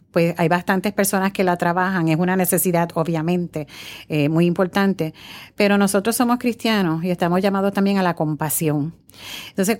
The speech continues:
cuando tú vas estudiando y vas viendo lo que es un ofensor sexual, lo que es la pornografía, tú te das cuenta que esas personas tienen una historia que empezó temprano.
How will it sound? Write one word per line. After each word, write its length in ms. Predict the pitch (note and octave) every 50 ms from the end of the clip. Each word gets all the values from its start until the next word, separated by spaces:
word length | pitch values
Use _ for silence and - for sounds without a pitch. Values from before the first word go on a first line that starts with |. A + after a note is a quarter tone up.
| - -
cuando 300 | - F#3+ F3 F3 F3 E3+
tú 200 | - F#3+ G3+ G3+ G#3
vas 240 | G#3+ A#3 A3+ A3+
estudiando 680 | A3+ G#3+ - A#3 A3 G#3+ A3 G#3+ G#3 G#3 G3 F3+ F3 F3
y 120 | F3+ F3
vas 200 | E3 E3+ E3+ F#3
viendo 680 | F#3 G3+ G#3 G3 G3+ G3 F#3+ G3 F3+ D#3 D3+ C#3+ C#3 - _ - - - - - - - - -
lo 180 | E3+ F3 E3+ D3+
que 140 | F3 E3+
es 60 | E3+ F3+
un 160 | G#3 G#3 G3
ofensor 340 | G3 F#3+ G3+ F#3 F3 G3 F#3
sexual, 560 | - - F#3 - - - F3+ F3 F3 F3 F3+
lo 80 | E3+
que 120 | D#3+ - E3
es 40 | E3
la 140 | F3+ F3+
pornografía, 800 | - F#3 F3+ F3+ F3 E3+ E3+ E3 E3 - - F3+ F3+ E3+ E3 D#3+
tú 120 | D#3 E3+ D#3
te 120 | - F3
das 180 | E3+ F3 F3+ -
cuenta 580 | - - G3 F#3 F3+ F3+ E3 - D#3+ D3+ D#3 - - - - - - - - - _ -
que 400 | - - F3 E3+ D#3+ D#3+ D#3 -
esas 280 | - E3+ E3 - F#3+ F#3+
personas 440 | - G3 F#3+ - - G#3 G3 G3+ G3
tienen 280 | - F3 F3 F3+ F#3
una 140 | F#3+ F#3 F3+
historia 540 | E3+ E3 - - F#3+ F#3 F#3+ F#3+ F3 D#3+ D#3
que 80 | -
empezó 320 | D#3+ D3+ C#3+ D3 - - E3+
temprano. 600 | - E3 D#3 C#3 - - C#3 C#3 C3+ C3 B2+